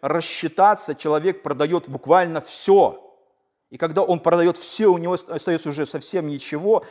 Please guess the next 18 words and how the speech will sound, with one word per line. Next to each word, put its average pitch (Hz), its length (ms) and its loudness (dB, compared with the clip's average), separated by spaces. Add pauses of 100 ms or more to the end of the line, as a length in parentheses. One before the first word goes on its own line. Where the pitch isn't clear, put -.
(140)
Даже 151 280 0
в - 100 -8
Ветхом 160 380 -2
Завете 170 300 0
мы 151 120 -4
ч-, - 140 -16
мы 160 140 -10
читаем, 180 400 -6
что - 400 -2 (800)
когда 156 280 -2
человек, 190 340 2
э, 160 120 -6 (260)
задолжал 175 500 4
столько 170 260 -4
много, 175 340 2
что 208 160 -2
он 190 180 -2
продаёт 180 680 2